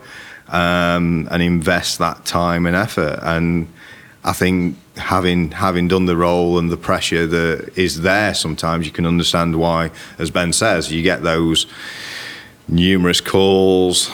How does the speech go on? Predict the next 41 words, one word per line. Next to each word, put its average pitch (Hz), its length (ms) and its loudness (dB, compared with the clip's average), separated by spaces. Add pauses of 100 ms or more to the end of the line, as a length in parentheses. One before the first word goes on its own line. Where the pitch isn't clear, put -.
uh, 82 240 -2
via 87 320 0
different 87 400 0
methods 90 640 0
and 90 80 0
everything 85 260 -2
else, 92 300 0
because 92 420 -2
there 87 180 2
is 87 120 0
pressure 87 640 0
to 85 400 0
sell 85 340 0
volume, 85 580 0
and 82 720 -2
it's 82 200 -2
not 85 160 0
necessarily 82 540 0
th-, 80 120 -10 (280)
the 80 140 -2
right 80 320 0
pressure, 76 480 -6
and 80 120 -4
it's, - 300 -4
it's 87 220 -2
the 82 100 -2
wrong 82 380 0
relationship 80 640 0
for - 160 -2
us 80 140 2
as 76 100 0
business 80 360 0
owners 73 360 -2
that 78 200 0
will, 78 300 0 (300)
we, 87 140 2 (100)
we 98 140 2
don't 69 180 -8
respond 71 320 -8
to - 80 -14
pressure. - 380 -2